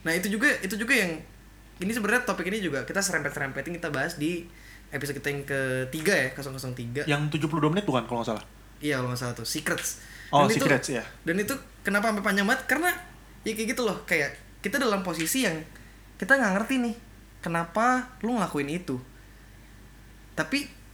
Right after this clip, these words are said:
Speaker 1: akhirnya kita berembuk, kita diskusi. Sebenarnya kita pengen, kita pengen ngerti nih, apa sih sebenarnya yang terjadi tuh, kenapa sih gitu.
Speaker 2: Hmm.
Speaker 1: Tapi ya, pada akhirnya ya kita mencapai konklusi bahwa kayak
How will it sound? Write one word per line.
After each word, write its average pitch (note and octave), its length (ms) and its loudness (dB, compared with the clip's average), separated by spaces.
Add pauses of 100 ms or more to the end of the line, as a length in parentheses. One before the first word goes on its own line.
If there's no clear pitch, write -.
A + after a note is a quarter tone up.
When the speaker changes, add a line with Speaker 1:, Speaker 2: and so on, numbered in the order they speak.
(160)
Speaker 1:
akhirnya A3 320 0
kita C4 120 4
berembuk, G#3 420 2
kita B3+ 100 -2
diskusi. G#3 540 -2 (380)
Sebenarnya C#4 440 -2 (480)
kita D4 200 0
pengen, G3+ 240 0
kita B3+ 100 0
pengen C#4 240 4
ngerti D#4 180 4
nih, B3 140 2 (460)
apa C4 180 -4
sih C#4+ 100 4
sebenarnya C4+ 300 2
yang A3 100 2
terjadi G3+ 220 4
tuh, - 140 -6
kenapa C4 400 2
sih G3 240 -2
gitu. B2 240 -4 (400)
Speaker 2:
Hmm. A#2 180 -4 (460)
Speaker 1:
Tapi B3+ 260 0
ya, B2 300 0 (800)
pada C3+ 180 -2
akhirnya E3 460 0
ya - 80 0
kita D3+ 260 -4 (400)
mencapai C3 320 -4
konklusi C3 320 -6
bahwa C#3 240 -4
kayak A2 240 -6